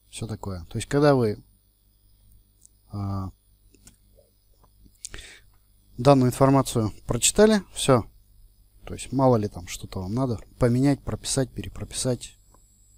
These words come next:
просто пин узнать. Если вы что-то здесь поменяете, вы нажимаете в Write И В С. Запрограммировать. Но опять же, программатор у меня не подключен,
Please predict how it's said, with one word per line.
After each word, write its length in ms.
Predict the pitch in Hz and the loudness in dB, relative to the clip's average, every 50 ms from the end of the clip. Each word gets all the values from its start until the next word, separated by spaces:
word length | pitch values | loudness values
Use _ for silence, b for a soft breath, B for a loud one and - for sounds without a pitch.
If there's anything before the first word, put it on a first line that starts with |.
| _ _ - | _ _ -10
просто 320 | - 123 123 - - - | -8 -6 -6 -6 -8 -10
пин 240 | - - 131 123 120 | -8 -4 -2 -2 -2
узнать. 380 | 113 104 107 113 107 - - - - _ _ _ _ _ B B B B B B B B _ _ _ _ _ _ _ _ _ _ _ _ _ _ _ _ _ _ _ _ _ _ - - | -4 -4 -6 -8 -8 -8 -12 -18 -20 _ _ _ _ _ B B B B B B B B _ _ _ _ _ _ _ _ _ _ _ _ _ _ _ _ _ _ _ _ _ _ -14 -10
Если 240 | 123 104 - 131 | -6 -4 -2 0
вы 80 | 127 123 | 0 0
что-то 240 | 120 - 143 127 123 | 2 0 0 0 0
здесь 200 | 120 131 127 - | 0 0 0 0
поменяете, 480 | - 135 131 143 170 202 214 202 - | 2 2 2 4 4 2 2 0 0
вы 120 | 113 131 143 | 0 2 2
нажимаете 500 | 143 131 120 123 127 135 139 131 - 107 | 2 2 2 2 2 0 0 0 -2 -4
в 80 | 107 | 0
Write 240 | 120 127 127 123 - | 2 2 0 0 -2
И 20 | 107 | -6
В 120 | 104 107 | -4 -4
С. 320 | 104 98 92 - - - - - _ _ _ _ _ _ _ _ b b b b b b b b b b b b b b b b b b b _ | -4 -4 -6 -8 -10 -14 -16 -20 _ _ _ _ _ _ _ _ b b b b b b b b b b b b b b b b b b b _
Запрограммировать. 960 | - 107 123 123 120 127 123 120 127 131 127 127 120 104 101 98 95 - - - | -6 -4 -2 -2 0 -2 -2 0 0 0 2 2 0 0 -2 -6 -8 -10 -14 -12
Но 180 | 120 123 131 131 | -6 -2 0 0
опять 260 | 127 131 143 135 113 | 2 4 2 2 2
же, 100 | 107 - | 0 -6
программатор 520 | - 110 110 117 120 127 123 117 113 107 104 | -6 -6 -4 -2 0 2 2 0 0 -2 -4
у 20 | |
меня 180 | 101 101 95 98 | -4 -6 -6 -4
не 120 | 113 120 | -4 -4
подключен, 600 | - 113 - - - 101 101 - - 135 143 | -6 -6 -10 -8 -8 -8 -8 -6 -6 -8 -8